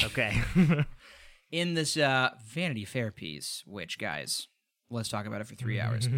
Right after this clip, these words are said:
Speaker 1: <laughs>
Speaker 2: Um, they asked Kathleen Kennedy, uh, if they would recreate Carrie Fisher in episode nine, or if it was ever even a consideration. She said outright, "No way."
Speaker 1: Yeah.
Speaker 2: She said, "We don't wanna get in the business of recreating dead people,"
Speaker 1: Right.
Speaker 2: basically.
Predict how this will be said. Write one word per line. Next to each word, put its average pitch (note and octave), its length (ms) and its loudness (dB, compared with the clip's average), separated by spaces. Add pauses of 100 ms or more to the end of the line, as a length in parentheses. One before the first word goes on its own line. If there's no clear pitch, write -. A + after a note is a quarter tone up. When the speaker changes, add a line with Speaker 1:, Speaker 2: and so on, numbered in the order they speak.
(240)
Speaker 1:
<laughs> A#2 360 -6
Speaker 2:
Um, B2 460 2 (300)
they F3 240 4
asked F#3+ 520 4 (540)
Kathleen A#2+ 340 -2
Kennedy, A#2 400 -2 (680)
uh, C3 260 2 (140)
if E3+ 180 -4
they D#3+ 140 2
would B2 320 -4 (1160)
recreate E3+ 680 2 (100)
Carrie D#3+ 200 0
Fisher D3 300 0
in C3 120 -2
episode B2+ 240 -2
nine, B2 200 0
or F#3+ 80 -2
if D3 60 0
it E3 40 2
was D3 160 0
ever F3 160 -2
even D#3+ 100 -2
a C#3 40 -2
consideration. C3 680 -4
She - 180 0
said D3+ 140 4
outright, A#2 380 2
"No C3+ 240 0
way." G#2+ 180 -6 (200)
Speaker 1:
Yeah. - 140 -12 (340)
Speaker 2:
She G3 160 -2
said, F3 180 0
"We C3 80 0
don't E3+ 180 2
wanna G3+ 160 0
get D3 140 0
in C#3+ 60 -4
the A#2+ 60 -4
business A#2 360 -4
of G#2 140 -6
recreating A#2 500 -2
dead G2 200 -10
people," - 360 -18
Speaker 1:
Right. A2+ 100 -4
Speaker 2:
basically. G2+ 340 -4